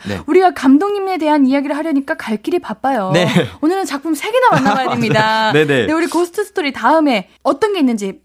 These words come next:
Speaker 2: 빨리 만나볼까요?
Speaker 1: 다음 작품은, 어, 미스터 스마일이라는 작품이고요.
Speaker 2: 아, 네.
Speaker 1: 이 작품 역시 여러분들 앞에서 이 감독에 대한 그 컨셉을 계속 기억하시면 좋을 것 같아요.
Speaker 2: 음.
Speaker 1: 조연을 주인공으로 만드는 감독이잖아요.
Speaker 2: 음, 네.
Speaker 1: 유령이라는 조연을 주인공으로 만들었듯이 이 영화에서도 어떻게 보면은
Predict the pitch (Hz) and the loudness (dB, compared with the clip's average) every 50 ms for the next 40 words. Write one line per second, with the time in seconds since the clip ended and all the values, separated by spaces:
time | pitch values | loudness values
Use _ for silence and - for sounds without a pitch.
0 | _ _ 381 392 370 349 349 311 269 220 214 220 262 254 262 262 220 196 190 220 | _ _ 0 0 2 0 -2 -2 -2 -2 -2 -2 0 0 -2 -2 -2 -2 0 0
1 | 349 - - - - 151 196 214 220 202 170 - - - 180 160 175 185 180 170 | -2 -2 -2 -2 0 0 2 2 2 2 0 -2 -2 -4 -4 -2 0 -2 -2 -2
2 | 160 - - 104 104 107 107 104 - - 139 160 - - - 202 175 131 - - | -6 -4 -2 -2 0 0 -2 -4 -4 -6 -6 -6 -6 -6 -2 0 0 0 0 -4
3 | - - - 247 247 247 240 226 180 170 - 127 113 107 104 95 92 - - - | -8 -4 0 2 4 4 2 2 0 -2 -2 0 0 0 -4 -6 -8 -10 -12 -6
4 | 135 123 101 92 - 127 151 117 90 220 233 262 302 294 277 302 311 294 226 190 | -4 -2 -2 -2 0 0 0 0 -2 -2 -2 0 2 4 4 4 4 4 2 0
5 | 180 185 170 202 208 208 185 - 214 196 156 143 139 - 160 151 135 143 143 127 | -4 0 0 0 2 0 -2 0 0 0 0 0 -2 -2 -2 0 0 0 0 0
6 | 110 101 - 156 147 - 147 139 131 - 127 151 151 143 - - 117 135 147 147 | -2 -2 -2 -4 -4 -2 0 0 0 -2 -4 -6 -6 -6 -8 -6 -4 -4 -4 -4
7 | 160 151 147 143 139 - 113 113 113 113 110 110 104 - - 107 92 87 85 - | -4 -4 -4 -6 -6 -4 -2 -2 0 0 0 -2 -4 -6 -8 -8 -8 -8 -8 -6
8 | - 240 254 240 240 208 196 190 180 160 117 90 87 - 139 139 143 - - 147 | -4 -2 0 0 0 0 2 0 0 0 -2 -4 -4 -4 -4 -4 -4 -4 -2 0
9 | 151 151 139 - 120 101 98 104 - - 90 - - - 107 147 190 - 233 226 | 0 0 -2 -4 -4 -6 -6 -8 -6 -6 -6 -6 -4 -4 -6 -6 -4 -6 -8 -6
10 | 240 269 294 302 285 226 135 139 160 165 175 220 262 - - _ - - 135 147 | -6 -6 -6 -6 -2 0 2 2 4 2 2 0 -2 -2 -6 _ -6 -4 0 2
11 | 196 214 208 214 180 151 127 107 85 90 90 113 104 98 - 110 117 - - - | 2 2 2 2 2 2 0 0 0 -2 -2 -2 -4 -4 -2 -2 0 0 0 0
12 | 104 123 151 175 - - 208 208 196 196 269 - 123 160 196 214 220 208 202 185 | 0 0 0 0 0 -2 -4 -6 -6 -6 -4 -2 -2 0 2 2 2 2 2 2
13 | 180 175 170 156 - - 117 117 123 135 180 208 202 - - 131 139 147 147 123 | 2 0 0 -4 -4 -4 -2 -2 -2 -2 -2 -4 -4 -4 -4 -4 -2 -2 -2 -2
14 | 98 90 90 101 117 123 117 - - - - 190 160 110 - - 151 180 - 113 | -2 -2 -2 -2 -2 -2 -4 -4 -8 -6 -2 -2 -2 -2 -2 -4 0 2 2 2
15 | 113 127 127 123 - 127 113 117 107 - 131 110 117 110 117 135 165 | 2 2 0 0 -2 -4 -4 -4 -6 -6 -6 -6 -4 -4 -2 -4 -4